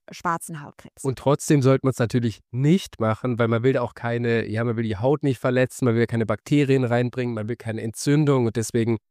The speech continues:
Speaker 2: ist es sicher am besten, da nicht rumzukratzen.
Speaker 1: Nein, die sollen da ungestört ihre Melanozytenparty in der Haut feiern dürfen.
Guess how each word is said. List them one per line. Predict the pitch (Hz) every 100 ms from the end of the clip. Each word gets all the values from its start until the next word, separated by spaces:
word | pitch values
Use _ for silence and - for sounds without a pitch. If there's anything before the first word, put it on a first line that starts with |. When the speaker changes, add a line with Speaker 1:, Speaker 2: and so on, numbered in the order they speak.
| -
Speaker 2:
ist | 110
es | 110
sicher | - 117 113 113 _
am | 101
besten, | 101 110 -
da | 98
nicht | 107 98
rumzukratzen. | 92 - - - - - 175
Speaker 1:
Nein, | 165 170
die | 190
sollen | 208
da | 208
ungestört | - 311 330 285 - 190 190 196
ihre | 180
Melanozytenparty | 180 175 165 160 - 156 165 151 151
in | 156
der | 151
Haut | 151 -
feiern | 107 - -
dürfen. | 98 - - 190